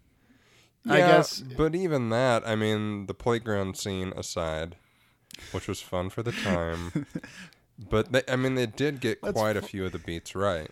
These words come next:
Speaker 1: Yeah, you don't like, uh, seesaw fighting, you know, ninjutsu?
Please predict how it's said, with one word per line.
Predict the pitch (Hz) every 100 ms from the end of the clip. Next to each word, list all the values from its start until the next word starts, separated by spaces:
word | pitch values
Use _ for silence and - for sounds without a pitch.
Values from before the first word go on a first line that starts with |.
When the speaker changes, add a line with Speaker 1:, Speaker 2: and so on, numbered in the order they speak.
| - -
Speaker 1:
Yeah, | 131 -
you | 139 156
don't | 160 151
like, | 156 147 - -
uh, | 127
seesaw | - 143 139 147 147
fighting, | 151 143 160 170 175 _ _ -
you | 139
know, | 143 139
ninjutsu? | 131 131 127 139 - 160 180